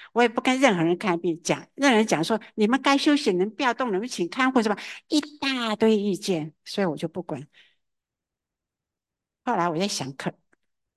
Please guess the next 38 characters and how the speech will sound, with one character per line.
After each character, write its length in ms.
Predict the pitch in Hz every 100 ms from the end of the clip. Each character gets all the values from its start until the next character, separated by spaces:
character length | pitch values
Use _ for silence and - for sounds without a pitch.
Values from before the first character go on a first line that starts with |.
| _ _ -
是 220 | - 277
不 100 | 262
是 60 | 220
那 120 | 226
个 80 | 196
时 120 | 185
候 140 | 160 165 _ _ _ _ _ _ _ _ _ -
的 80 | 175
问 180 | 196
题， 120 | 151 156
我 140 | 143
不 120 | -
知 220 | 160 175
道。 260 | 165 143 143 _ _ _ _ _ _
我 100 | 185
到 160 | 196 220
现 200 | - 208
在 80 | 170
我 100 | 160
也 80 |
没 140 | 147 160
有 40 |
去 140 | 151 185
管 280 | - - 135
它。 260 | 139 123 - _ _ _ _ _
其 160 | -
实 140 | 214 180
我 100 | 151
上 220 | - 190
飞 120 | 185
机 200 | 180 190
之 120 | 180
前 240 | 180 - 139
还 160 | 143
是 160 | 160 185
很 220 | 156 135
严 240 | 127 113 143
重， 300 | 175 139